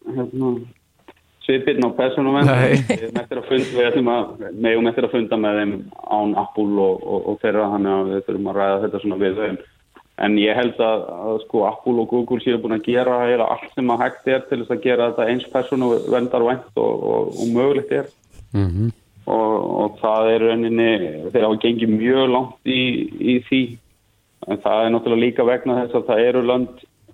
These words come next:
Speaker 1: sem að kannski er ekki alveg eins persónuverndarvæn og við, þar sem að þeir eru bara hræddir um að vera þetta misnota
Speaker 2: Mhm.
Speaker 1: í þessa virkni.
Speaker 2: En það er engin gögn að fara, sem sagt, til þeirra, þeir mun ekki safna neinum, uh, upplýsingum um ferðir fólks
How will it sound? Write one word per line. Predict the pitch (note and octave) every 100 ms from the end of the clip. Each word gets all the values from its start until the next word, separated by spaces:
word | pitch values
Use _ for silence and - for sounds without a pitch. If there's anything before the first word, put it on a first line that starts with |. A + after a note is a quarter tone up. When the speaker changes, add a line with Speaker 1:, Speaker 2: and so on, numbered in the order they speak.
| _ - - A2+
Speaker 1:
sem | - A#2+
að | A#2
kannski | A2+ B2 A#2+ A#2
er | A#2
ekki | B2 A#2+
alveg | A#2 B2
eins | A#2+
persónuverndarvæn | C3+ B2+ B2+ C3 B2+ C3 B2+ C3+ C3
og | B2+
við, | D3 C#3+ - -
þar | - A#2
sem | - A2+
að | A2+ A2+ A2
þeir | A#2 A#2
eru | A#2+
bara | A#2 A#2
hræddir | A#2+ B2+ - C3
um | C3 B2
að | A#2+
vera | A#2 A#2+
þetta | A#2+
misnota | A2+ C#3 D3+ D#3 D3 D#3 C3+ - -
Speaker 2:
Mhm. | - G#2+ F2 G#2+ G#2 _ _ -
Speaker 1:
í | -
þessa | A2 B2 B2+ C#3
virkni. | C3 C#3+ - D#3+ D#3 - _
Speaker 2:
En | -
það | A2 B2+
er | C3
engin | C3+ - A#2+
gögn | - C#3+ -
að | B2 -
fara, | C#3 C3 A#2 A2 G#2+
sem | G#2+ A#2+
sagt, | A2 G#2+
til | - B2
þeirra, | A2 - C3+ G#2+ F#2
þeir | A#2+ A#2+
mun | B2 A2
ekki | A2
safna | - C3 - A#2
neinum, | A#2 A2+ A2+ G#2+ G#2
uh, | - - - - - - - - -
upplýsingum | A#2 B2 - A2 A2 A2+
um |
ferðir | - C3 A#2+ G2
fólks | A2 F2 - -